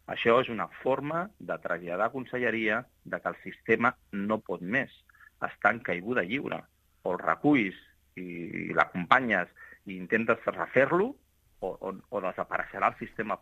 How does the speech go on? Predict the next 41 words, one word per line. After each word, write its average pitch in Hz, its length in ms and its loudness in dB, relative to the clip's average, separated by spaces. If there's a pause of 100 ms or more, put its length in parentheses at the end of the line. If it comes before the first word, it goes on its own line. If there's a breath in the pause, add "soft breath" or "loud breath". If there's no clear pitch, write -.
públic 120 320 -6
tal 101 160 -8
com 101 160 -4
el 90 80 -10
coneixem. 90 440 -6 (360 loud breath)
I 95 160 -4
això 127 220 0
és 123 100 -4
tan, 95 300 2
tan 101 160 2
greu 123 220 0
com, 113 180 -4 (160)
com - 240 -4 (100)
les - 160 -2
paraules 110 320 4
que 107 140 0
li 92 100 -10
estic 98 280 -10
dient. 98 280 -4 (400 soft breath)
O - 80 -20
sigui, 95 240 -12
el - 160 -8
sistema 127 480 4
públic 107 360 0 (560)
tal 123 180 4
com 104 180 -2
el - 80 -10
coneixem 139 460 -4 (540 soft breath)
té 135 160 6
data 101 320 0
de 95 120 -6
caducitat 101 680 -4
si 117 100 -8
no 120 160 -6
es - 60 -14 (240)
posen 107 360 -2
mesures 101 640 0 (140)
emergents 104 880 -2 (420 soft breath)
que, 104 140 2 (160)
mm, 92 440 -8
reorientin 110 840 0